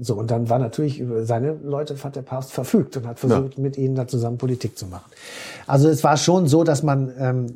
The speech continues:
Speaker 1: dass man wirklich sagen konnte, es ist ein, ein im Prinzip durch und durch christlicher Kontinent, der aber eben auch, und damit kommen wir dann zur zweiten Seite der Medaille, sehr diktatorisch war. Also das war kein Ausweg. Du, die Kirche war,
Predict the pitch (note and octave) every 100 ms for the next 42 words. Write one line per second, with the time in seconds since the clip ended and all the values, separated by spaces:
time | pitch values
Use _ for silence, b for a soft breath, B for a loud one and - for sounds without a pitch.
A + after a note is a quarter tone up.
0 | - C3+ C3 C3 C3 B2+ D3 C3 E3 C#3+
1 | A#2+ C3+ D3+ D3+ C#3+ D3 B2 B2+ - C#3
2 | C#3+ B2+ B2+ A#2+ A#2 B2 - C#3 - E3+
3 | - D3+ F3 D3+ C#3 C3+ B2+ - _ -
4 | D#3 - C3 A2+ C3 D3+ F3+ F3+ G#3 G#3+
5 | _ b b b A#2 A#2+ F3 F#3 F#3 D#3+
6 | D#3+ D3+ B2+ C#3+ C#3+ B2+ C3+ C#3 - C#3
7 | B2+ A#2 A2+ G2+ A#2+ C#3+ E3 D#3+ D#3 D3
8 | C3 C3+ C#3 C3+ C3 B2 A#2+ B2 A#2 A2
9 | B2 _ _ _ A2+ G#2 B2+ B2+ B2+ A2
10 | C3 A2+ F2+ F2 D#2+ G#2 A2+ A2 G#2+ G#2+
11 | - - B2+ D#3+ C#3 B2+ C#3+ D#3+ D#3 -
12 | C3 B2 - B2+ - C#3+ C#3 C#3 A#2+ A2
13 | G#2